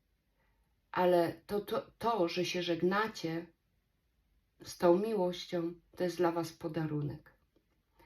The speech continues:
I tutaj Bóg siedzi za sterem. Okej. To teraz odsuwamy tą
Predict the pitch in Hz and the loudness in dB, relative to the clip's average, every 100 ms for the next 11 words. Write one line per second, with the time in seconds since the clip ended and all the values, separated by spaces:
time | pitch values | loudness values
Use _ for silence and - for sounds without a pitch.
0 | - - - - 185 220 220 208 170 165 | -20 -20 -20 -14 -8 -4 0 0 0 -2
1 | 190 226 247 - - - - 175 165 160 | 0 0 -2 -14 -20 -14 -4 0 0 0
2 | - - _ _ - 160 - - 135 127 | -8 -8 _ _ -8 -8 -8 -6 -4 -6
3 | 147 - _ - - - _ _ - - | -12 -20 _ -8 -8 -8 _ _ -16 -16
4 | - - - - 110 - 127 - - - | -20 -20 -20 -18 -12 -8 -4 -4 -4 -8
5 | - - - - - - - - - - | -16 -20 -20 0 2 4 0 -10 -18 -20
6 | - - 175 - 294 262 196 208 - 285 | -20 -4 -2 6 10 10 8 2 2 4
7 | - 311 320 311 302 285 277 269 294 285 | 10 10 12 10 10 10 8 8 10 10
8 | 269 254 | 10 6